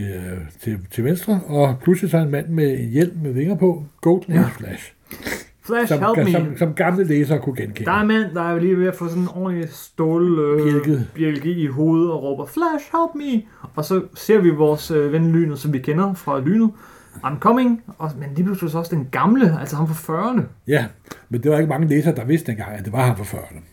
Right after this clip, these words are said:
Speaker 2: Nogen har måske
Speaker 1: Der, der har
Speaker 2: genkendt
Speaker 1: været
Speaker 2: ham.
Speaker 1: nogen. Et par hardcore fans. Øh, Roy, øh, Roy Thomas kunne nok
Speaker 2: Roy
Speaker 1: genkende.
Speaker 2: Thomas er genkendt. <laughs> Men det her, det er simpelthen, øh,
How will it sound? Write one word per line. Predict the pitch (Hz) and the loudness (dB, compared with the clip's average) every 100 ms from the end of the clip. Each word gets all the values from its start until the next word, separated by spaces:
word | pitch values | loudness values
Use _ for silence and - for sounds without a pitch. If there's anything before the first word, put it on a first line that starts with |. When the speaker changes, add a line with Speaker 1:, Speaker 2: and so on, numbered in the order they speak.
| _ _ _ _ 156 | _ _ _ _ -2
Speaker 2:
Nogen | 190 254 | 0 2
har | 202 | 0
måske | 151 139 | 0 0
Speaker 1:
Der, | |
der | 151 | 0
har | 156 | 0
Speaker 2:
genkendt | 165 | 2
Speaker 1:
været | 190 | 2
Speaker 2:
ham. | 156 | 0
Speaker 1:
nogen. | 123 127 156 165 | -2 -6 -6 -2
Et | 165 | 0
par | 175 | 0
hardcore | 160 165 185 - 143 120 | 0 2 0 2 2 2
fans. | 120 90 92 - - - - - - - - | -2 -6 -8 -16 -20 -20 -20 -20 -20 -8 -2
Øh, | 165 170 143 | 2 2 2
Roy, | 175 180 175 | 0 0 2
øh, | 170 160 | 2 2
Roy | 180 180 | 2 0
Thomas | - 208 220 | 0 2 2
kunne | - 170 | 2 2
nok | 156 151 | 2 2
Speaker 2:
Roy | 180 | 2
Speaker 1:
genkende. | 196 147 | 2 2
Speaker 2:
Thomas | 214 214 185 | 2 2 0
er | |
genkendt. | 147 147 170 - - - 226 226 175 | -4 -4 -6 -2 0 2 2 0 -2
<laughs> | - - - - - | -8 -20 -20 -12 -2
Men | 160 | 2
det | 202 | 2
her, | 208 | 2
det | 220 | 2
er | |
simpelthen, | 214 233 196 196 196 | 0 0 0 0 0
øh, | 165 156 156 | 0 0 0